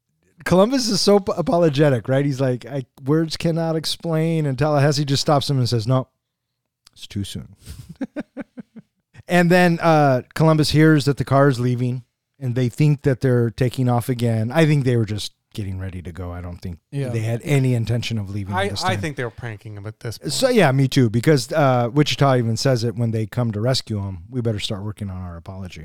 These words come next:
Speaker 3: And you knew, too, that, uh, when they were gonna walk up to the doors, they were gonna pull the whole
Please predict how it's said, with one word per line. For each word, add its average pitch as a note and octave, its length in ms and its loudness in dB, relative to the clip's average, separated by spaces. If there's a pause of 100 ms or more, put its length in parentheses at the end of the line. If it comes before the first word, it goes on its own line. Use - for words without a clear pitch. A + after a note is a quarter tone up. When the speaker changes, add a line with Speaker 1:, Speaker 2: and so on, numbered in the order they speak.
Speaker 3:
And F#3 220 -8
you F#3+ 120 -6
knew, E3 360 -6
too, C3 520 -4 (380)
that, B2+ 460 -6
uh, G#2 300 -4 (720)
when D3+ 180 2
they C#3+ 100 2
were B2 100 0
gonna B2+ 100 0
walk C3+ 280 0
up C#3 100 -6
to B2+ 80 -10
the A#2+ 80 -4
doors, B2 540 -2
they B2 120 -10
were A2+ 60 -8
gonna A2+ 160 -6
pull B2+ 220 -6
the A#2+ 100 -4
whole A2 340 -4